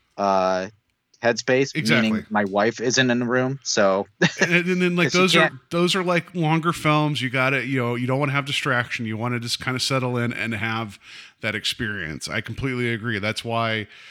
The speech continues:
Speaker 2: I, it's just, it's, it's a, it's a rare,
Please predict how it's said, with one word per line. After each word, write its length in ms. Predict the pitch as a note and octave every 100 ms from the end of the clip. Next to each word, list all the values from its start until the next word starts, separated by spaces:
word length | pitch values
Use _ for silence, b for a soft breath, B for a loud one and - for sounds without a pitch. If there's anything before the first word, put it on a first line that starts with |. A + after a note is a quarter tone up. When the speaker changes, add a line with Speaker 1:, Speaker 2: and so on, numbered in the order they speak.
| B B
Speaker 2:
I, 80 | - C3+
it's 160 | C#3+ C#3+
just, 160 | B2+
it's, 160 | C#3 - -
it's 220 | C#3+ - C#3
a, 460 | C3 B2 A#2 G#2+ b b b _
it's 200 | C3+ -
a 100 | C3+
rare, 580 | B2 A2+ A#2+ C3+ C#3